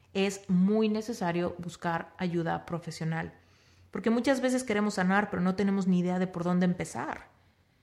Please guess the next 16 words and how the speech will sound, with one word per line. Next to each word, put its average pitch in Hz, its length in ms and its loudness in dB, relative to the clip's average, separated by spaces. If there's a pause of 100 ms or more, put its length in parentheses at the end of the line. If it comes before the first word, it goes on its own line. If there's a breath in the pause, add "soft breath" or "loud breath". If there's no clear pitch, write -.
(140)
Si 220 160 4
no 226 180 4
tienes 269 240 0
idea 220 240 4
por 214 120 -2
dónde 220 200 0
empezar, 208 560 -2 (1300)
pues 190 200 4
déjame 214 360 4
ayudarte, 202 760 -2
yo 202 180 2
te 202 100 2
digo 277 300 0
por 175 120 0
dónde 175 220 0
empezar. - 640 -6